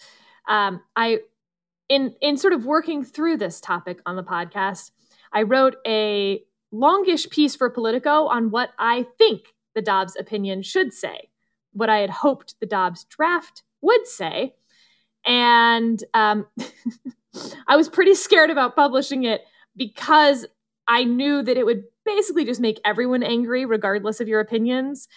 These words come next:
Uh, obviously, if you think that Roe should be upheld,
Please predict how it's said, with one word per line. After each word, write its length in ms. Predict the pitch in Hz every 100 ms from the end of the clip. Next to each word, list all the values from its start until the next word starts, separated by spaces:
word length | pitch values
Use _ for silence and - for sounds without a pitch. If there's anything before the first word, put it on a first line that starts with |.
| - _ -
Uh, 260 | 208 196 185
obviously, 520 | 208 208 233 226 233
if 180 | 214 202
you 420 | 208 214 208 202 202 _ _ _ _ _
think 300 | 233 220 -
that 160 | 214 -
Roe 220 | 208 214
should 180 | 220 214
be 160 | 214 196
upheld, 580 | 196 - 233 285 320